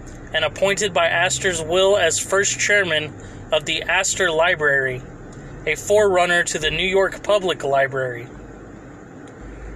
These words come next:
Irving continued to socialize and keep up with his correspondence well into his seventies, and his fame and popularity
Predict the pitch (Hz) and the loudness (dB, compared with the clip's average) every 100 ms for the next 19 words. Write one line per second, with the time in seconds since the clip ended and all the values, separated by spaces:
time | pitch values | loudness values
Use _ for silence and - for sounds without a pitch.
0 | - 185 208 220 233 - 175 - 208 214 | -6 0 2 2 -2 -2 -2 -2 0 -2
1 | 220 - - 202 208 - 160 143 151 175 | -2 -2 0 2 2 0 2 2 2 0
2 | - - - - - - - 151 214 208 | -4 -8 -14 -18 -18 -12 -10 -4 -2 2
3 | 208 196 170 196 175 - 196 185 - 185 | 2 2 -2 -2 -2 2 2 2 0 0
4 | 180 175 170 165 175 180 175 170 165 165 | 0 0 0 2 2 2 0 0 0 0
5 | - 170 156 139 147 - - - - - | 0 0 -2 -6 -4 -6 -6 -14 -16 -16
6 | - - - 160 175 - - 190 202 214 | -16 -18 -4 0 0 -2 0 2 2 2
7 | 175 190 190 196 175 185 170 147 156 | 0 2 2 2 0 4 4 2 -2